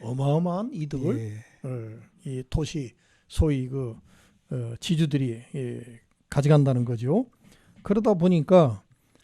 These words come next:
Speaker 1: 소위 강남 지주들은 뭐 관료, 또 언론 이걸 다 이렇게 마-, 제 맘대로 다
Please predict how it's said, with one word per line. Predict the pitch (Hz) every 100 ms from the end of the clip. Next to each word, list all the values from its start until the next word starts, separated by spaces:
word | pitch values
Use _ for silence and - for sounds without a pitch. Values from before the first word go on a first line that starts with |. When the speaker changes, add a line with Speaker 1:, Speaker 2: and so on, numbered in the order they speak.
| _
Speaker 1:
소위 | - - 214
강남 | 220 151 175 202 214
지주들은 | - 180 185 160 175 196 104 131 _ _ _
뭐 | 160 139 -
관료, | - 151 165 156 156 135 113 107 _ _ _ _ _ _
또 | 147 -
언론 | 147 170 165 123 113 - _ -
이걸 | 202
다 | 226 - 254 269
이렇게 | - 147 170
마-, | 156 165
제 | - 170
맘대로 | 185 170 165 160
다 | 147